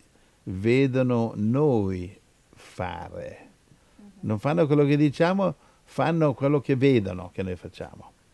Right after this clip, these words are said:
Speaker 1: Se il papà è un alcolizzato, una capra, è inutile che dice: "Figliolo,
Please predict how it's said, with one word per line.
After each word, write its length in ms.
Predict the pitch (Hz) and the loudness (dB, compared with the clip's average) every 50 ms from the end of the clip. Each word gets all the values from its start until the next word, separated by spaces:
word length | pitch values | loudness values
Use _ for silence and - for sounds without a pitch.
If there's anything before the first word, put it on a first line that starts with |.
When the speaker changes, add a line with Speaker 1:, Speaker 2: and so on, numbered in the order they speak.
| _ _ _ _ _ _ _ _ _ | _ _ _ _ _ _ _ _ _
Speaker 1:
Se 180 | - - - | -8 -4 -2
il 60 | 120 | 0
papà 280 | 110 135 127 117 - 175 | 2 2 2 4 2 2
è 20 | |
un 60 | 185 180 | 4 4
alcolizzato, 960 | 156 131 - - 139 135 131 123 110 98 101 117 127 139 139 117 98 - 104 | 4 4 4 2 2 2 2 2 0 0 2 2 4 4 4 2 0 -2 -2
una 180 | 104 101 104 | -2 -2 -4
capra, 800 | 101 - 123 131 135 131 107 107 - - 95 95 95 95 - - - _ _ _ _ _ _ _ _ _ _ _ _ _ | -4 -4 -2 0 0 0 0 -2 -4 -6 -8 -8 -10 -14 -18 -20 -20 _ _ _ _ _ _ _ _ _ _ _ _ _
è 100 | - - | -8 -4
inutile 320 | - 151 175 180 151 131 120 | -2 -2 0 0 2 2 2
che 120 | 117 110 | 2 2
dice: 340 | 110 113 113 104 - 113 104 | 2 2 0 0 -2 -6 -6
"Figliolo, 760 | - - 113 110 120 131 139 135 123 113 110 107 107 107 110 | -4 -4 -2 0 2 2 4 4 6 6 4 4 2 0 -2